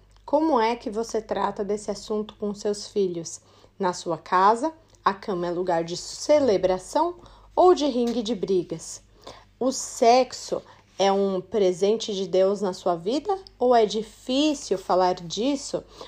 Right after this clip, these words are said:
com o seu cônjuge? Lembre-se, tudo que não é alimentado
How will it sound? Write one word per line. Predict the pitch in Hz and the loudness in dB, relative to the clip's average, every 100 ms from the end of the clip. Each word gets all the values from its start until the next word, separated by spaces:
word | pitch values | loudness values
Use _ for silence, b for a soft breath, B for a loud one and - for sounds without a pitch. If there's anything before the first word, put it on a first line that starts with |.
| B | B
com | - 240 233 | -2 2 4
o | 233 | 2
seu | - 208 | 2 0
cônjuge? | 202 180 160 170 156 151 165 b b b b b - | 0 -4 -4 -6 -10 -12 -16 b b b b b -2
Lembre-se, | 214 214 226 214 202 151 151 - 139 - _ _ | 4 6 8 6 2 -4 -8 -10 -12 -14 _ _
tudo | - 202 190 | -4 -2 -4
que | 196 208 | -4 -2
não | 190 190 | 0 0
é | 180 | 2
alimentado | 175 202 254 311 - 208 214 | 2 2 2 0 2 4 2